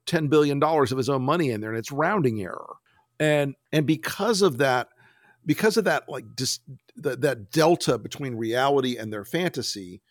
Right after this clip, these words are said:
it's easier for them to sell the, the fantasy because they've never actually tried to do the work to figure out how to do this.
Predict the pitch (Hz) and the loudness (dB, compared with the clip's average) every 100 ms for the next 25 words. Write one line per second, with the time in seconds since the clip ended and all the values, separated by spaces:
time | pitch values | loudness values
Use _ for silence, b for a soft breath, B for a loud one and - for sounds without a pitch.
0 | _ 170 156 - 190 196 196 160 160 143 | _ 0 0 -2 -2 0 -2 -2 0 -2
1 | 131 123 - 190 196 160 127 - 117 - | -2 -2 0 2 2 2 0 -2 -8 -6
2 | 113 107 - 127 120 120 139 123 127 135 | -6 -6 -6 -6 -6 -4 -2 -2 -2 -2
3 | 147 143 139 b b b b _ - 139 | 0 0 -2 b b b b _ -2 -2
4 | - 156 123 147 135 107 127 117 101 135 | 0 -4 -4 -2 -4 -4 -4 -4 -2 -2
5 | 127 - - - 127 123 107 110 98 110 | -2 -6 -18 -10 -4 -4 -4 -6 -6 -8
6 | 90 - | -8 -12